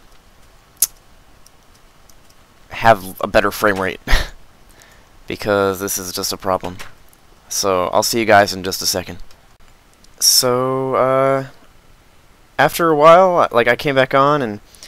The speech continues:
tried recording and it was still really low frame rate. So I tried, um, bringing it down from full screen, back to regular,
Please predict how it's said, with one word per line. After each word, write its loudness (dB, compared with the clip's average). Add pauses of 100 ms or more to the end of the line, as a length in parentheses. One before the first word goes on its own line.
(120)
tried 4
recording 0
and -4
it -8
was -4
still 0 (280)
really -2 (360)
low 2
frame -2
rate. -4 (480)
So 0
I 6
tried, 2
um, -4 (1120)
bringing -2
it -4
down 2
from -2
full 0
screen, -2 (460)
back 2
to -6
regular, 2